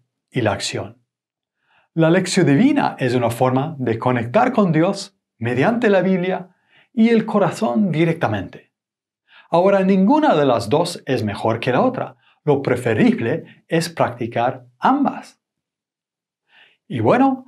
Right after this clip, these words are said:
hasta aquí la lección tres. Ahora, ¿qué te ha llamado la atención de hoy?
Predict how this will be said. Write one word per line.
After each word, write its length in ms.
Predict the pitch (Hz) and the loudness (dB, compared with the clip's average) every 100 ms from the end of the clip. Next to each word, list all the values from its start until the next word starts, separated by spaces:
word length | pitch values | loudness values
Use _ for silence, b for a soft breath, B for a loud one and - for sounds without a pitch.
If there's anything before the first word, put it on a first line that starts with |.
| b | b
hasta 300 | - 131 - | -8 -6 -2
aquí 420 | 120 - 202 190 - | -2 0 0 0 -8
la 140 | - 127 | -2 0
lección 480 | 123 - 139 117 110 | 0 0 -2 -2 -2
tres. 420 | 101 - - - _ _ _ _ _ _ - | -4 -6 -14 -18 _ _ _ _ _ _ 0
Ahora, 560 | 180 214 202 214 - - | 2 4 4 0 -6 -6
¿qué 240 | - 302 | 0 0
te 120 | - | 2
ha 40 | 233 | 0
llamado 540 | 190 170 180 185 175 | 2 2 2 2 0
la 80 | 143 | -2
atención 680 | 113 113 101 - 107 127 - _ - | -4 -6 -6 -6 -8 -8 -16 _ -10
de 200 | 104 101 | -4 -2
hoy? 320 | 95 92 | -2 -6